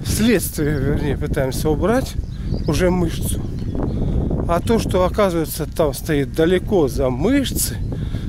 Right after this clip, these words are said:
совсем в иных, как бы сказать,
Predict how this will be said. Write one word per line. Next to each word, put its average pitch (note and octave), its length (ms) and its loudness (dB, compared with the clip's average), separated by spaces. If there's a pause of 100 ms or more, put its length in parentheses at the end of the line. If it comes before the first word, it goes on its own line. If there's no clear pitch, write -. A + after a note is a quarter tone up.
совсем E3+ 520 2
в C#3 340 -4
иных, G3+ 420 2 (1800)
как D#3+ 220 0
бы C3 80 -4
сказать, - 480 -4